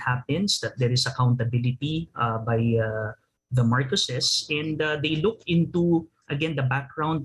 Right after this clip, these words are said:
of, uh, former Senator, uh, Ferdinand Marcos Junior, and, uh, they are very much interested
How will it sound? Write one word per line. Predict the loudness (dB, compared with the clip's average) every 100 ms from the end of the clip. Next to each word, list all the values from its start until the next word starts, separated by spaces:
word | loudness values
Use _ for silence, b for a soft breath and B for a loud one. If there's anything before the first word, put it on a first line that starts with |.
| 0
of, | 2 2 2
uh, | 0
former | 2 2 4 4
Senator, | 2 2 0 2 2 4 4 2 0 b _ _ -10 -2
uh, | -2
Ferdinand | 0 0 2 2 4
Marcos | 4 4 2 2 4
Junior, | 4 4 2 2 -2 -4
and, | 0 4 4 4
uh, | 2 0
they | 2 2
are | 4 4 2
very | 0 0
much | 0 -2 0
interested | 2 2 0 0 -2 -2